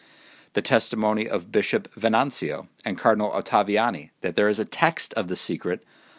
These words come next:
one page and twenty-five lines in length, as opposed to the four pages and sixty-two lines of the vision of the bishop dressed in white. The words of the Virgin following Sister Lucia's et cetera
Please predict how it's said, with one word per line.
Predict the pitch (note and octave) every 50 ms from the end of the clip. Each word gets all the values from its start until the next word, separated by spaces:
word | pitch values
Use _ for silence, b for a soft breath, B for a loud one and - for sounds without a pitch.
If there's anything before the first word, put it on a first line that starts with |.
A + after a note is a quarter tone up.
| b b b b b
one | - - - B2+ E3 E3
page | - - G2 D2+ D#2 F2 - - - - -
and | - F2+ E2
twenty-five | - - A2+ B2+ B2+ - B2+ A#2+ A#2 G#2+
lines | G#2+ G#2+ A#2 B2+ - D3+
in | C3+
length, | G2 E2 D#2+ D#2+ - - _ b b b b b b b b b
as | - G2 G2+
opposed | G#2 - - C#3 B2 A#2 -
to | -
the | G#2+ G2+ F#2+
four | F2+ - - - C#3+ G3+ G#3
pages | - - E2+ D#2 - - F2 G2 - -
and | - F#2+ F2+ E2
sixty-two | - - - C3 - - - G2 - - - A#3+ A3
lines | C3 D#2+ D2+ D2+ D#2 F2+ - -
of | - G2+ F2
the | F#2 F#2+ F2
vision | D#2+ - G2+ F#2+ F2+ - F#2 F2+
of | E2 F2+ F2+ E2+ D#2+ - _ -
the | - F2
bishop | F2 G2 F#2+ - G#2 E2
dressed | - G#2 F#2+ F2+ - - F#2+
in | F2 F2
white. | G2 A2+ A2 - - - _ b b b b b b b b b b b b b b b b b b b
The | - F#2
words | F2+ G2+ G#2 F#2 - A#2
of | G#2+
the | A2+
Virgin | G#2 A#2 C#3+ E3 D#3+ - E2 D2 -
following | - - - G2+ F#2 F#2 F#2 F#2+ -
Sister | - - A2 - - A2
Lucia's | G2+ G2+ G2 - - - A2 G#2 G2+ - -
et | - - -
cetera | - - - C#3 C3+ B2+ - D#2 D2+ -